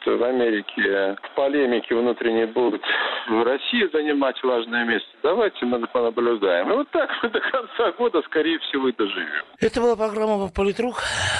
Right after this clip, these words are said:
Speaker 2: В гостях у нас сегодня был известный российский экономист Никита Александрович Кричевский, доктор экономических наук, профессор, вот, который лишний раз, не лишний,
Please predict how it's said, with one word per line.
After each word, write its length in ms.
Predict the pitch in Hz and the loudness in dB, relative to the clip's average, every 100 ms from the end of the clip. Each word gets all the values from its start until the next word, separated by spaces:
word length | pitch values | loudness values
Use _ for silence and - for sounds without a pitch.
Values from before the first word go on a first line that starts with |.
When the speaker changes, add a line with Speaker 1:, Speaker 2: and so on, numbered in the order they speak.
| - | -2
Speaker 2:
В 80 | 156 | 0
гостях 360 | 156 - 185 | 0 0 -2
у 40 | 170 | -2
нас 140 | 160 | -4
сегодня 420 | - 160 147 135 | 0 0 0 0
был 220 | 131 139 135 | -2 0 0
известный 360 | 135 139 135 | -2 -2 -2
российский 540 | 120 - 170 - 131 117 | -2 -2 -6 -4 -2 -2
экономист 760 | - 131 135 165 175 - - 110 | -2 -2 0 0 -2 -6 -12 -10
Никита 640 | 120 147 139 131 120 107 - - | -4 -4 -2 -2 -2 -4 -12 -6
Александрович 540 | 131 - 127 110 113 | -4 -2 -2 -2 -4
Кричевский, 720 | - 117 - 208 - - 170 151 - _ _ | -4 -2 0 0 -2 -8 -8 -8 -20 _ _
доктор 260 | 127 - 117 | -6 -2 -4
экономических 680 | 117 110 113 107 - 123 - | -2 -2 0 -2 -4 -6 -2
наук, 420 | 143 185 214 - _ - - - | 0 0 -2 -12 _ -16 -16 -4
профессор, 680 | - 139 127 196 202 - 190 - _ | 0 0 0 -4 -4 -2 -6 -6 _
вот, 340 | 151 151 151 135 | -2 0 0 -2
который 640 | 151 147 160 156 151 131 - - _ _ | -4 -2 0 0 -2 -6 -14 -20 _ _
лишний 500 | 131 151 190 - 165 | -4 0 0 0 0
раз, 260 | 143 143 - | 0 0 0
не 160 | 175 202 | -2 -2
лишний, 640 | 139 117 - 143 170 190 | -4 -4 -2 -2 -4 -6